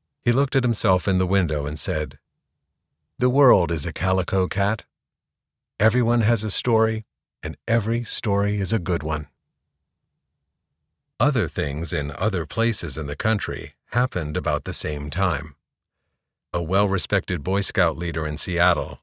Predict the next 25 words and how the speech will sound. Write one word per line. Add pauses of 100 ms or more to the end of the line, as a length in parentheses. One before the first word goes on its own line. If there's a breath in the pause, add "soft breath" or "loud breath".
(100)
walked
out
of
a
convenience
store
with
a
pocket
of
light
bulbs
concealed
beneath
his
jacket. (1400)
A
businessman
sat
on
his
patio
in
Santa
Barbara,